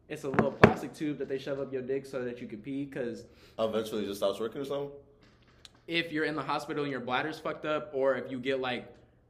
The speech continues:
Speaker 1: some people take, like, uh, I, I don't know if it's, like, perks.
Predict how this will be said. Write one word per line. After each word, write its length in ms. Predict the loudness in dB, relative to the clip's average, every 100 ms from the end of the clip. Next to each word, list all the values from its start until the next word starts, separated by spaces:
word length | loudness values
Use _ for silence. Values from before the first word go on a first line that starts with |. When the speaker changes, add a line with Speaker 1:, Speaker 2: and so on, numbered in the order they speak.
| _
Speaker 1:
some 200 | -10 -6
people 200 | -4 -4 -2
take, 220 | -2 -2
like, 280 | -4 -6 -6
uh, 320 | -6 -6 -8 -14 -18 -20 -20 -18 -18 -20 -20 _ _ -20 _ -20 -20 -14
I, 260 | -4 -2 -2
I 40 | 0
don't 80 | 0
know 60 |
if 80 | 0
it's, 80 | 0
like, 200 | -2 -2
perks. 380 | 0 0 -2